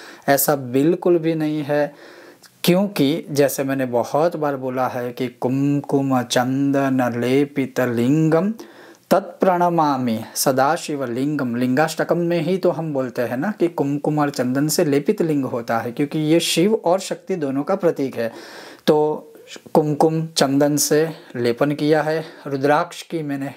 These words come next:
भगवान को माला समर्पित की है, और जैसे मैंने कहा कि मैंने गौ माता के घी का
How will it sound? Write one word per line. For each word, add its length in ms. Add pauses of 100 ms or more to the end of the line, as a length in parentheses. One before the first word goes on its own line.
भगवान 360
को 440
माला 280
समर्पित 500
की 180
है, 200 (400)
और 140
जैसे 260
मैंने 200
कहा 280 (540)
कि 60
मैंने 360 (200)
गौ 200
माता 300
के 140
घी 180
का 300